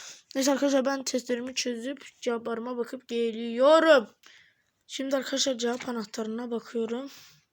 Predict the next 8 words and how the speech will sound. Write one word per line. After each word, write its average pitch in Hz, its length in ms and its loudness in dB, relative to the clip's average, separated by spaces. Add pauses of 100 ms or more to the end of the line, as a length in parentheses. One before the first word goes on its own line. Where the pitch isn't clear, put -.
(920)
Bir 302 540 4
B 233 420 2 (180)
yanlış 220 460 2
arkadaşlar. 214 680 -2 (640)
İki 311 720 4 (280)
D, 226 380 6 (1200)
üç - 500 6
D, 254 280 8